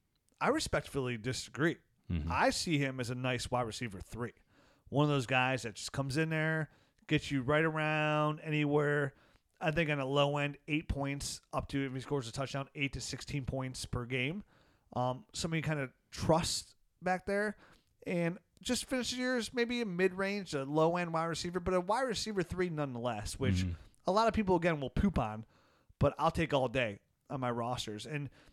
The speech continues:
Speaker 1: maybe for a championship caliber team, you're, you're looking for him to be your wide receiver four on most championship caliber teams, but maybe you're stacked elsewhere. Like, maybe you have Gronk at tight end, and you have two stud receivers, or, uh, two stud running backs, and two really good receivers, then Sterling Shepard, you'd be in a, still a pretty good place.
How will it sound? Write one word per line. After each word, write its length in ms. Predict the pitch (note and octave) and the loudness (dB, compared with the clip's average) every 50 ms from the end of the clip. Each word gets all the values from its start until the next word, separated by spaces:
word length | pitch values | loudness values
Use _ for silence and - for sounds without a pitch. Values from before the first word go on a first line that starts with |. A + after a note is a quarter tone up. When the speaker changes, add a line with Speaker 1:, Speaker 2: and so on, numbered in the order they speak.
| _ - | _ -4
Speaker 1:
maybe 280 | F3+ E3+ F3 F#3 F#3 E3+ | 2 6 6 6 6 6
for 160 | - F#3 E3+ | 6 4 2
a 40 | C#3+ | 2
championship 560 | - - E3 E3+ E3 D3+ F3 - - F3 D#3+ | 2 2 2 2 2 0 -2 -2 -2 -4 -2
caliber 360 | - F3 E3+ E3 E3+ E3+ E3 | 0 2 2 2 2 0 -2
team, 240 | - - F3 E3+ E3 | -2 -2 -2 -2 0
you're, 200 | D3+ C#3+ D3 - - | 0 -2 -2 -4 -4
you're 160 | D#3+ D3 C#3 | -2 0 2
looking 220 | D3 C#3+ C#3+ C#3+ C3+ | 2 2 0 0 -2
for 180 | D3 C#3+ C#3 | 0 0 0
him 60 | C#3+ | 0
to 80 | C#3 C3+ | -2 -2
be 80 | B2+ C3+ | 0 0
your 140 | C3+ C3+ C3 | 0 0 0
wide 200 | B2 B2 B2+ C3 | -2 -2 -2 -2
receiver 340 | C3 A#2 - - C3 A#2 A#2 | -4 -4 -6 -6 -4 -6 -6
four 480 | - - C#3 B2+ B2+ C3 D#3 E3+ A3 - _ _ - | -4 -2 0 2 2 2 0 0 -4 -10 _ _ -8
on 100 | D3 C#3+ | -6 -2
most 220 | D3+ D3 D3 C#3 | 0 0 0 0
championship 460 | - - D#3 D3 D3 E3 E3 - - - | -2 -4 -6 -4 -6 -8 -8 -8 -6 -2
caliber 300 | F#3+ F#3 F#3+ F#3+ F#3+ F#3+ | 0 0 0 0 -2 -4
teams, 380 | F#3 - G#3 A3 A#3 A3 - - - - - - - - - | -4 -4 -4 -4 -4 -6 -10 -12 -16 -20 -20 -20 -14 -4 0
but 100 | - A#3 | 2 4
maybe 200 | C4 C4+ C4+ C4 | 4 4 2 2
you're 100 | B3+ A3 | 0 -2
stacked 400 | - - - A#3 A3 G3 F#3 - | -2 -4 0 0 0 2 2 4
elsewhere. 540 | F#3+ F3 F3 - - D3+ D#3 D3 C#3+ C#3+ C#3+ | 4 4 4 4 2 2 2 2 2 2 2
Like, 180 | C#3 C#3 B2+ C3+ | 0 0 0 0
maybe 160 | D#3 D#3+ D#3 | -2 0 2
you 80 | D3+ D3+ | 2 2
have 140 | D3 A2+ | 2 0
Gronk 320 | - C3+ C3+ C3+ C3+ C3 - | -2 -2 0 0 0 -2 -4
at 60 | C3 - | -4 -4
tight 200 | - C#3 C3 B2 | -2 -2 0 0
end, 260 | A#2+ A#2+ B2 B2 A#2+ - - - _ - | 0 0 -2 -4 -6 -12 -16 -20 _ -6
and 120 | - C#3 D3+ | -2 0 4
you 100 | D3+ D3+ | 4 4
have 120 | C3+ - | 4 2
two 180 | - - E3+ D#3+ | 0 -2 -2 -2
stud 480 | - - - - C#3+ C3+ C3 B2+ B2 - - - _ _ - - | -2 -4 -2 0 0 2 2 0 -2 -8 -12 -16 _ _ -8 -4
receivers, 720 | B2+ B2+ - - C#3+ C3+ B2+ A#2 A#2+ A#2+ A#2+ A#2 A2+ - - - | -2 -2 -2 0 -2 -2 0 0 -2 -2 -2 -4 -6 -8 -6 -2
or, 180 | D#3 D3 C#3+ | 0 2 2
uh, 100 | C3+ B2+ - | 2 2 0
two 160 | - - D#3+ | 0 -2 -2
stud 240 | - - D#3 C3+ B2 | 0 2 0 0 0
running 180 | C3 B2+ B2+ C3 | 0 -2 -2 -2
backs, 240 | B2+ C3 - - - - | -4 -4 -6 -8 -10 -6
and 220 | E3+ D#3 D3 C#3 | -4 -4 -4 -4
two 180 | - - E3 D#3 | -2 0 0 2
really 320 | C#3 C3 D3 D3 D3 C#3+ | 2 4 4 6 4 4
good 140 | B2+ C#3 C#3+ | 4 2 0
receivers, 360 | C3 - - D3 C#3 C3 A#2 | 0 0 -2 -2 -4 -4 -4
then 160 | A2 B2+ B2+ C3 | -4 -4 -4 -4
Sterling 260 | - - E3+ D#3 D3+ | -6 -6 -6 -6 -6
Shepard, 360 | C#3+ - D#3+ D#3+ E3+ E3+ F3 - | -4 -6 -6 -6 -6 -10 -10 -12
you'd 160 | - E3+ D#3+ | -10 -8 -4
be 80 | D3+ D#3 | -2 -2
in 80 | D3+ C3+ | -2 -2
a, 40 | |
still 220 | - - - E3 D3+ | -4 -4 0 0 0
a 40 | - | 0
pretty 220 | - - C#3 C3+ | 0 -2 -4 -2
good 180 | A2+ B2 A2+ - | -4 -4 -4 -4
place. 300 | - B2+ A#2+ A#2 - - | -2 -2 -2 -4 -6 -10